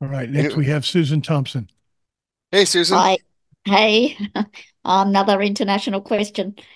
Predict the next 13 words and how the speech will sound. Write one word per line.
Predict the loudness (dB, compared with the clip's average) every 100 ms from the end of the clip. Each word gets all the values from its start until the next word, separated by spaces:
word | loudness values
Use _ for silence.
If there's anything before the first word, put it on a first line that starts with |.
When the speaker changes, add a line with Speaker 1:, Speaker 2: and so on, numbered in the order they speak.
| _ -8
Speaker 3:
Uh, | -2 0 0 -2 -6 -20 -10
despite | -4 -2 -2 2 4 4 0 -12 0
the | 2 2
existence | -2 -4 -4 -6 -8 -4
of | -2 -2
the | -4 -4 -4 -2
Marrakesh | 0 0 0 -2 -4 -8 -4 -4 -4
Treaty, | -4 -2 -2 -6 -8 -12 _ _ _ -2
um, | 0 0 -6 _ -6
and | -4 -4 -8 -6
its | -6 -6 -16 _ -4
supposed | -4 2 2 4 2 2
benefits, | 2 2 2 -2 -2 -12